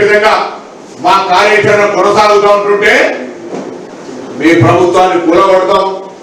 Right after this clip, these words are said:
మీ ప్రభుత్వం ఎక్కువ నిలబడది అని భారతీయ జనతా పార్టీ, టీఆర్ఎస్ పార్టీ రెండు ఒకటే గొంతుగా మా ప్రభుత్వం మీద అనేక సందర్భాల్లో మాట్లాడినటువంటి మాటలు నిజమా కాదా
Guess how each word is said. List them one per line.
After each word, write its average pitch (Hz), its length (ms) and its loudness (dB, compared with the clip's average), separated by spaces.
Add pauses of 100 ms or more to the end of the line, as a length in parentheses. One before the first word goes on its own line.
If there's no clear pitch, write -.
(460)
మీ 180 100 2 (100)
ప్రభుత్వం 202 400 2
ఎక్కువ 190 260 0
నిలబడది 208 540 4 (960)
అని 175 140 2 (120)
భారతీయ 202 460 2
జనతా 190 260 2 (140)
పార్టీ, 190 260 2 (200)
టీఆర్ఎస్ 202 500 2
పార్టీ 190 200 0 (180)
రెండు 190 240 2
ఒకటే 202 240 2 (100)
గొంతుగా 196 400 2 (840)
మా 180 120 4 (160)
ప్రభుత్వం 208 500 2
మీద 202 120 0 (120)
అనేక 208 240 0 (160)
సందర్భాల్లో 208 560 2 (100)
మాట్లాడినటువంటి 202 800 2
మాటలు 226 320 2 (480)
నిజమా 330 400 4 (160)
కాదా 226 280 4